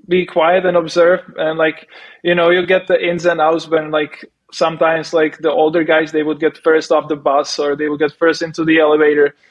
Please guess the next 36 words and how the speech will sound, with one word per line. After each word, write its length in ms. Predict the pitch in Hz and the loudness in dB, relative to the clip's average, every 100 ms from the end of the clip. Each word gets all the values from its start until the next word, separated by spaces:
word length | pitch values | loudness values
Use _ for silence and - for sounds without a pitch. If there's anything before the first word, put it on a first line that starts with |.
| _ _ _ | _ _ _
you 100 | - | -2
know, 160 | 160 160 | 0 4
and 300 | 170 165 160 | 4 2 0
that's, 320 | 165 165 - 196 | -2 -2 -10 -2
that's 220 | 180 175 | -2 0
something 480 | 190 170 180 175 170 | -2 0 0 0 2
that, 320 | 156 151 - | 0 0 -2
uh, 300 | 170 151 143 | 0 4 2
you 240 | 143 170 156 | 0 -2 -2
can, 420 | 175 160 156 151 | 0 -2 -4 -4
like, 200 | 156 156 | -2 0
nobody's 360 | 180 190 202 175 | 0 2 2 0
gonna 180 | 180 165 | -2 0
tell 240 | 190 185 | 2 2
you 100 | 170 | 2
that 180 | 156 147 | 0 -2
stuff. 300 | - 143 139 _ _ _ _ _ _ | -4 -4 -6 _ _ _ _ _ _
And 520 | - 151 151 151 151 - - | -4 0 2 0 -4 -4 0
if 220 | 165 - | 0 2
you 500 | 175 170 160 160 165 | 2 4 2 0 0
don't 200 | 180 190 | 0 2
let 240 | 185 175 | 0 0
the 80 | 170 | 0
older 280 | 165 175 170 | 2 2 0
guy 340 | 156 151 160 160 202 | 0 0 -2 -4 -12
go, 200 | 180 165 | -4 0
like, 200 | 165 156 - | 0 -2 -4
you 140 | 180 160 | -6 -4
know, 160 | 151 - | -4 0
for 120 | 165 | 0
example, 380 | 165 165 165 170 | 0 -2 0 -2
into 200 | 165 165 | -2 0
the 140 | 165 | 2
elevator, 420 | 175 160 151 156 | 4 4 2 0
you're, 260 | 160 160 151 | 0 0 -2
like, 280 | 147 - | -4 -8